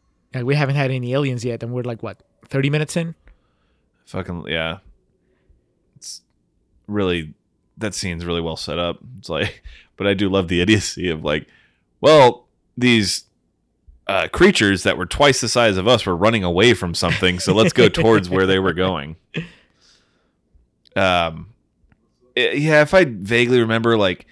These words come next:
Speaker 2: David works for Guy Pearce, so he's trying to get intel on the situation, and basically the, the crew are all just basically sacrificial lambs that can be used to get what they need.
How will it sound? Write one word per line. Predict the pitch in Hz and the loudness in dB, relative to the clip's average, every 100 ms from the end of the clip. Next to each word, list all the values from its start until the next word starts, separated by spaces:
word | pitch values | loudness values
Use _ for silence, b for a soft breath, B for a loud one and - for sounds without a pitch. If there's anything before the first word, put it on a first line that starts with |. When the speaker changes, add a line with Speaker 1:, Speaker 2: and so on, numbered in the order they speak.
| _ _ _ _ _ _ - | _ _ _ _ _ _ -18
Speaker 2:
David | 107 120 127 127 | 2 4 6 4
works | 120 120 113 | 2 0 -2
for | 110 | -4
Guy | 98 104 | -2 -2
Pearce, | 92 160 170 151 | 2 4 4 2
so | - | 0
he's | 98 90 | -2 -4
trying | - 113 110 | -4 -2 0
to | 101 98 95 92 - 104 | -2 -2 -2 -6 -8 -8
get | 101 98 - | -2 -2 -2
intel | 117 131 139 123 | -4 -2 0 2
on | 120 | 0
the | |
situation, | 110 117 113 107 107 - | -4 -6 -2 0 0 -4
and | 92 | -4
basically | 95 98 104 95 101 95 87 - | -4 -4 -6 -4 -2 -2 -4 -10
the, | 92 92 85 76 67 - _ _ _ | -6 -4 -4 -6 -8 -12 _ _ _
the | - | -10
crew | 90 110 107 107 | -4 0 2 4
are | 101 92 | 2 4
all | 90 | 2
just | 90 90 - | 0 -4 -4
basically | 92 90 87 92 | -4 -4 -6 -6
sacrificial | 85 92 90 87 - 87 90 | -4 -4 -4 -6 -6 -4 -4
lambs | 82 85 90 90 - - | -4 -4 -4 -6 -12 -12
that | 92 82 | -12 -12
can | 90 78 | -12 -14
be | 65 82 | -12 -10
used | 82 87 87 - | -6 -6 -6 -10
to | |
get | 80 78 | -8 -6
what | 65 | -6
they | 80 | -10
need. | 82 85 85 | -10 -8 -10